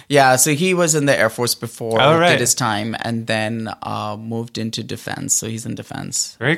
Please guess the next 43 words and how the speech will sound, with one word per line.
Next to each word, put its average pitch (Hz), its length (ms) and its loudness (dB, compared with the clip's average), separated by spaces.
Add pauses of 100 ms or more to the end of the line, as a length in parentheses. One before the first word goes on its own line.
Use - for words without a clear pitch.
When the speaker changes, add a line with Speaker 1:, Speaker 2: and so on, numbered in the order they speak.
Speaker 1:
I - 80 4
mean, 131 120 6
Speaker 2:
cool. - 140 4
Speaker 1:
was 120 160 6
in 104 80 0
defense, 104 360 -6
not 110 180 -4
anymore. 110 520 -6
Speaker 2:
Yeah, 113 100 -2 (120)
yeah. - 160 -2 (160)
Speaker 1:
Um, 120 480 6
Speaker 2:
So 117 60 2
you 127 60 6
guys 139 180 6
met, 117 240 4
and 117 140 2
then 117 120 0
you, 117 180 -4 (180)
you 143 140 2
moved 147 200 2
to 139 60 -2
San 135 140 0
Francisco 123 320 -4
because 107 220 -4
he 123 480 -2
had - 160 -6
a 131 40 -4
career 131 260 0
opportunity? 147 720 -4
Speaker 1:
Yeah, 120 340 4
he 113 140 -2
wanted 147 280 2
to 151 100 2
get 123 220 2
out 123 140 4
of 139 80 0
defense 113 480 0
consulting, 113 540 -2
and 113 120 -4
then 110 180 -2
moved, 110 360 -8
we 113 140 -4
moved 104 320 -8